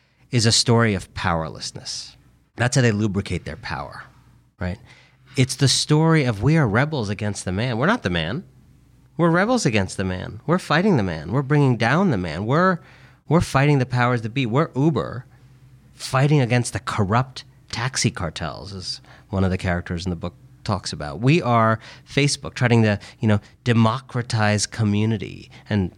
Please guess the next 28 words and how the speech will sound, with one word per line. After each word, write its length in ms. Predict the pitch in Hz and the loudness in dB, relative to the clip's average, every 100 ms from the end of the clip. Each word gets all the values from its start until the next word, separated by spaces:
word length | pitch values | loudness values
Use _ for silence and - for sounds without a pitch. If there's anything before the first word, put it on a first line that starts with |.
| - | -2
you 100 | 107 | 0
know, 100 | 90 | 2
get 200 | 131 120 | 0 0
rid 140 | 131 | 0
of 60 | 107 | 2
the 100 | 113 | 2
old 320 | 117 104 90 | 2 -2 0
gatekeepers 680 | 113 123 - 85 80 82 | 0 0 -4 -8 -6 -6
and 100 | 95 | -4
so 180 | - 104 | -4 -4
on 120 | 101 | -4
and 100 | 101 | -6
so 200 | - 185 | -6 -8
forth. 340 | 190 - 113 - _ _ _ _ _ _ _ _ - | -8 -12 -14 -16 _ _ _ _ _ _ _ _ 0
And 160 | 139 | 2
this 140 | 139 - | 2 0
self-image 880 | - 170 196 - - 185 196 120 | 0 2 2 -2 0 2 4 2
of 100 | 110 - - | -2 -6 -12
powerlessness, 760 | - 156 165 98 69 - - | 0 2 2 -2 -6 -8 -10
of 80 | - | -6
the 100 | 104 | -2
rebel 360 | 101 123 135 - | 0 0 -2 -4
spirit, 560 | - 147 156 - - - - - - | -4 -4 -4 -4 -8 -20 -20 -20 -10
is 140 | 127 120 | 0 4
an 100 | 127 | 4
incredibly 840 | 120 - - 151 147 143 135 131 | 2 -6 0 4 4 2 2 2
effective 720 | - 107 - 101 - 101 85 | 0 -10 -4 -4 -2 -8 -6
way 380 | 90 85 82 - | -8 -8 -8 -12